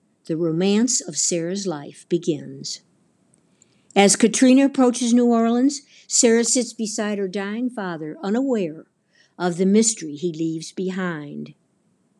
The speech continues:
Readers of my first novel, Greening of a Heart, will remember Burford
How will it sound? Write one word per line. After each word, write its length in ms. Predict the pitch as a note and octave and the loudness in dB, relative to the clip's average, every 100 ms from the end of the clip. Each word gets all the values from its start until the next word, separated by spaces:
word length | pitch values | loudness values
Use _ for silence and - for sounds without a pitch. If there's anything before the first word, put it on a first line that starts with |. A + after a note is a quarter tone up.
| _ _ _ _ - | _ _ _ _ 2
Readers 420 | A3+ C4 D4 C4+ | 4 6 6 4
of 100 | B3 | 0
my 160 | G#3+ G3 | 0 -2
first 380 | G3 C4 B3+ G#3+ | -2 -2 -2 -4
novel, 320 | F3+ D#3+ D#3+ | -4 -6 -10
Greening 420 | D#3 F3 F3+ G3+ | -8 -6 -4 -4
of 80 | A3 | -6
a 100 | A3+ | -10
Heart, 360 | G3 D3+ - - _ _ _ _ _ _ | -12 -14 -16 -20 _ _ _ _ _ _
will 220 | G#3+ A#3 | 6 6
remember 560 | A#3 A#3+ A#3+ C4+ C4 F#3+ | 6 4 4 4 2 -2
Burford 580 | D#3+ D3+ - D3+ D3 | -6 -12 -14 -16 -16